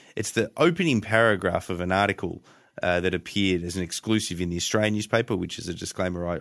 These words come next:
I write for as well. I just think this sums up what's wrong with the way that the coalition and the government think about environmental issues. Senior coalition figures have been discussing how to bolster the government's environmental credentials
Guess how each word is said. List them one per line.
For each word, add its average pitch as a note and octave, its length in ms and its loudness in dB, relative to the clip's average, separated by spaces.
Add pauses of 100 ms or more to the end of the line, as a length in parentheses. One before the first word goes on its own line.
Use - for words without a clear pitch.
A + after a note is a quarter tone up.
I F2 120 -6 (100)
write F2 300 -6
for F2 180 -6
as E2+ 140 -8
well. F2 260 -2 (320)
I A2 80 0
just D#3+ 220 -2
think C#3 240 -4
this A2 180 -2
sums G2+ 240 2
up E2 120 2
what's G2 200 -2
wrong F2+ 520 2 (380)
with F#2 140 -6
the G2 100 -2
way F#2 220 2
that E2 160 -2
the F2+ 80 -4
coalition F2+ 560 -2
and F2 100 -6
the F2 60 -6
government F2 420 -6
think F2+ 220 -8
about F2 340 -4 (120)
environmental F2 600 -2
issues. - 340 -6 (720)
Senior G3 540 2
coalition A#2+ 600 2
figures F#2 440 0
have F#2 140 -6
been F#2+ 160 0
discussing G#2 540 -2
how G2+ 220 2
to F#2 80 0
bolster A#2+ 540 -2
the A2 120 -4
government's F2+ 540 -2
environmental F#2 880 0
credentials D#3+ 880 0